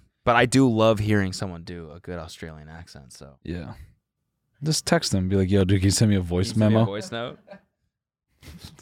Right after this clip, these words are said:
Speaker 1: Oh, yeah.
Speaker 2: I'm just sorry. I'm just stuck on the fact that you went, "Eh," to crack use.
Speaker 1: Well, I'm, I'm saying, like,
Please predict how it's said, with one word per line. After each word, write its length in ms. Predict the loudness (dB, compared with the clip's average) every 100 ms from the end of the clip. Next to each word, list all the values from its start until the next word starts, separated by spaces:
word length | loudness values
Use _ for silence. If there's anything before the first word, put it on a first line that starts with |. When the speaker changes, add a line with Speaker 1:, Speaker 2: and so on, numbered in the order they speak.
| -20 -20 -20 -20 -20 -20 -18 -14
Speaker 1:
Oh, 100 | -14
yeah. 380 | -14 -12 -12 -14 _ -20 -20 _ -20 -20 _ _ _ _ _ _ _ _ -16 -14 -16 _ _ _ _ -8 -8 -8 _ _ _ _
Speaker 2:
I'm 220 | 0 0 0
just 140 | 0
sorry. 200 | 4 4
I'm 80 | 4
just 160 | 0 2
stuck 200 | 2 4
on 80 |
the 100 | 2
fact 260 | 2 2 0
that 60 | 0
you 120 | 0
went, 200 | 0 0 _ _ 0 2 0
"Eh," 40 | -4 _
to 140 | -8 -8
crack 500 | -6 0 2 2 -4
use. 400 | -14 -12 -16 -20 _ _ _ _ _ _ _ _ _ _ _
Speaker 1:
Well, 160 | 0 2
I'm, 100 | 2 -2 -4
I'm 160 | -4 -2
saying, 360 | 0 0 2
like, 260 | 2 0 -2